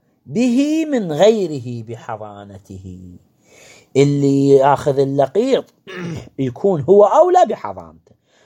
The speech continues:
<clears throat> مو ابنك تقول: "ابني"، وتسجله باسمك. وحفظه والقيام بضرورة تربيته إلى أن يبلغ، إلى أن يبلغ.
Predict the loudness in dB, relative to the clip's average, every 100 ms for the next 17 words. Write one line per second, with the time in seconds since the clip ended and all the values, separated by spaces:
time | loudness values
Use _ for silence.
0 | _ -8 -8 -4 -4 -4 0 2 4 2
1 | 2 -2 -2 -4 -4 -4 -6 -6 -6 -4
2 | -4 -2 -6 -6 -16 -20 -20 _ _ _
3 | _ _ _ _ _ _ _ _ _ _
4 | -20 -20 _ _ _ 0 2 4 4 4
5 | 0 -4 -4 -4 -4 -4 -4 -4 -4 -6
6 | -6 -4 -2 2 4 4 2 -2 -6 -6
7 | -6 -2 -4 -4 -10 -10 -12 -16 _ _
8 | _ _ 4 6 6 2 -2 -4 -4 -4
9 | -6 -8 -10 _ _ _ _ _ _ _
10 | _ _ _ _ _ _ _ _ _ _
11 | _ _ 2 4 4 2 -2 -4 -12 -16